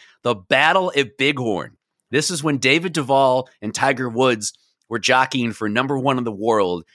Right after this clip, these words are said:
in, like, ninety-nine or two thousand. And the big thing was, all right, they're gonna play under the lights for the last three holes. These guys are teen-, I think it was, like, in the September or October, so kinda towards the end of the P G A Tour season back then.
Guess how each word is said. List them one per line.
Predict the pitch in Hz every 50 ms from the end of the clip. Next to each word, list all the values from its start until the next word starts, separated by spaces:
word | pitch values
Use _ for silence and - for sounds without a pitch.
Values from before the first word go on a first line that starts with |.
| _ _ _
in, | - 95
like, | 90 85 82 -
ninety-nine | 87 98 107 123 127 127 120 117 117 113 117 113
or | 101 90
two | - - 123 113 -
thousand. | - 110 110 110 107 87 90 80 82 - _ _ _ _ _ _ - 123
And | 120 120
the | 120 -
big | - 151 156 147
thing | - - 226 247 254 190
was, | 131 107 104 104 104 104 - - _ _ _ _ _ -
all | - 123 123
right, | 143 170 165 113 110 104 - _ _ _ _ _ _ _ -
they're | 127 143
gonna | 156 160 151
play | - - 151 147 143
under | - 135 139 151 147 131
the | 131
lights | 123 131 143 156 151 143 -
for | 131
the | 113 110
last | 113 120 120 - -
three | - - 123 113
holes. | 107 143 160 104 - - - - - _ _ _ _ _ -
These | 113 123 120
guys | - 135 135 135 135 113
are | 117 110
teen-, | - - - 160 170 160 -
I | 127
think | - 208 208
it | 254
was, | 220 160 151
like, | 143 131 139
in | 127
the | 120 95
September | - - - - - - 131 160 165 175 180 180 170 -
or | 92 95 67
October, | 80 - _ - - 131 143 139 160 147
so | 135 - 104
kinda | - 147 147 143 135
towards | - 147 139 135 113
the | 110 113 123
end | 135 135
of | 107
the | 104
P | - - 127 117
G | 110 113 104
A | 98
Tour | - 92 87 -
season | - 254 226 160 117
back | 110 101 87 - -
then. | 87 82 82